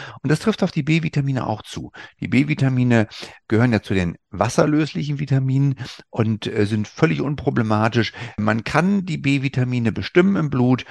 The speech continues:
man kann auch die einzelnen B-Vitamine im Blut bestimmen. Man muss das aber nicht unbedingt. Die B-Vitamine spielen besonders eine Rolle für unsere Nerven. Also man kann beispielsweise, wenn man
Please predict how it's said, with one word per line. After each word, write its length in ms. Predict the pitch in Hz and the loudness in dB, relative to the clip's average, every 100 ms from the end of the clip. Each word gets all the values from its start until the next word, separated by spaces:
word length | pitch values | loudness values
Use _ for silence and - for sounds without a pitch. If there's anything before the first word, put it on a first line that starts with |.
| - - | -16 -8
man 120 | 110 | -6
kann 160 | 104 107 | -4 -4
auch 120 | 104 | -4
die 160 | - - | -4 0
einzelnen 440 | 151 175 170 143 | 0 2 2 2
B-Vitamine 680 | 127 127 120 117 113 113 110 - | 2 0 0 0 0 0 -2 -4
im 120 | 107 101 | -6 -2
Blut 220 | 110 - | -2 -2
bestimmen. 360 | 110 - 101 - - - - | -6 0 0 0 -10 -16 -6
Man 140 | 95 | -2
muss 180 | 113 156 | 0 2
das 200 | 160 139 | 2 0
aber 200 | 120 120 | 0 -2
nicht 220 | 113 110 | -2 -4
unbedingt. 520 | - 113 101 104 107 - - - | -4 -4 0 0 0 -4 -16 -8
Die 80 | 117 | -4
B-Vitamine 640 | 101 127 127 120 117 113 104 | 2 4 4 0 2 2 0
spielen 520 | - 113 127 131 120 - - - | -2 4 6 6 4 -4 -12 -6
besonders 460 | 101 123 156 139 | 0 2 2 2
eine 80 | 131 | 2
Rolle 280 | 107 107 104 | 0 0 -2
für 140 | - | -4
unsere 260 | - 98 92 | -6 -4 -4
Nerven. 480 | 92 110 139 - 104 | -2 0 0 0 -2
Also 120 | 98 | -2
man 160 | 95 | -4
kann 240 | - 107 117 | -4 -4 0
beispielsweise, 600 | 104 110 113 101 101 98 | 0 -2 -6 -4 -4 -4
wenn 100 | 98 | -4
man 220 | 98 90 | -4 -4